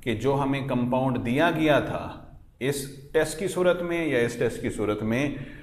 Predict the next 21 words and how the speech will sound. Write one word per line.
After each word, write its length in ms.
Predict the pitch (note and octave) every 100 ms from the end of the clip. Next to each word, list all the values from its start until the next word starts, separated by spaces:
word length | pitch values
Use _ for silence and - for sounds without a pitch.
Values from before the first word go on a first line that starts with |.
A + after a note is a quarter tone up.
| - - G#2+
वो 540 | G2+ C#3+ D#3 C#3 -
carbonyl 600 | C#3 C3 C#3 C3+ C3 C#3
compound 520 | C3 G#2 - F#2+ F2+ -
है, 320 | F2 - -
यानी 140 | A#2 B2+
aldehyde 680 | A#2+ C3 C#3 C3 B2 C3 B2
है 380 | A#2+ A2+ - A#2+
या 60 |
ketone 420 | G#2+ - F#2 F#2 -
है। 140 | B2 - - - - - - - -
लेकिन 180 | B2 C#3+
अभी 260 | C3+ D3 A3
तक 540 | D#3+ C#3+ - - - - - - -
हम 500 | D#3 D#3+ C#3 - A2
ये 140 | C3 D3+
बात 340 | B2 A#2+ A#2+
समझने 520 | - A#2 A#2+ C3+ D3
में 380 | A#2+ A#2+ B2 -
से 260 | - A#2 A2
कासिर 480 | - G#2+ - F3
हैं 540 | C#3+ A2 B2 B2 A2